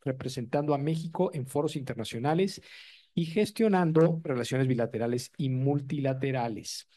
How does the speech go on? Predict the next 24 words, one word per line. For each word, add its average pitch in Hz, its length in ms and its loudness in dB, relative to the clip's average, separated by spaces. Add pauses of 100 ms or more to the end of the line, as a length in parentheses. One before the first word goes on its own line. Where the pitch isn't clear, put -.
(360)
Previo 190 340 6
a - 20 0
sus - 180 -6
funciones 160 380 2
actuales, 165 600 2
fue 165 460 0
director 135 720 0
general 143 540 0
adjunto 196 640 -2
para 127 320 -4
cooperación 156 720 0
mula-, 127 380 -4 (100)
multilateral 170 1000 2 (460)
y 175 120 2
con 185 180 4
organismos 156 800 4
multilaterales. 151 1600 0 (480)
Previamente 156 800 4
fue 165 240 2
asesor 185 640 -2
del 139 160 0
secretario 139 640 0
de 120 260 -4
Energía 160 720 -4